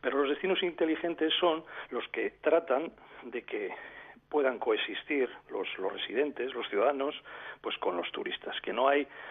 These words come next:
ciudadanos de primera y ciudadanos de segunda, que no hay guetos para turistas. El turista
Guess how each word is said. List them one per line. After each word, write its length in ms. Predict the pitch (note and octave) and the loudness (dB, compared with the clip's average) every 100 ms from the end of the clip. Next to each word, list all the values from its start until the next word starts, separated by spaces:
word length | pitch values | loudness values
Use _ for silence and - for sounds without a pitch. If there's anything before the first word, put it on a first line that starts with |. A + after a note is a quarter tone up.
| - - - - | -16 -18 -14 -4
ciudadanos 400 | A#2+ C3+ B2 A#2 | 0 2 0 -2
de 80 | |
primera 500 | - G2+ C#3 C3 D3 C3 | -4 -4 -2 0 -2 -4
y 60 | |
ciudadanos 360 | - A2+ A#2 A2 | -2 0 0 0
de 100 | A2 | -2
segunda, 540 | G#2 D3+ D#3+ D3+ - - - | 0 0 2 0 0 -6 -8
que 100 | - | -2
no 80 | A#2+ | 0
hay 80 | A2 | 2
guetos 340 | C3 - A2+ | 2 2 0
para 240 | - A2 G2+ | 0 0 0
turistas. 520 | - F3 - D3 D#3 - - - | -2 -2 0 -2 -2 -4 -8 -2
El 220 | B2 A#2 | -2 0
turista 520 | D#3+ A3 - G#3 G#3 | -2 -2 4 4 4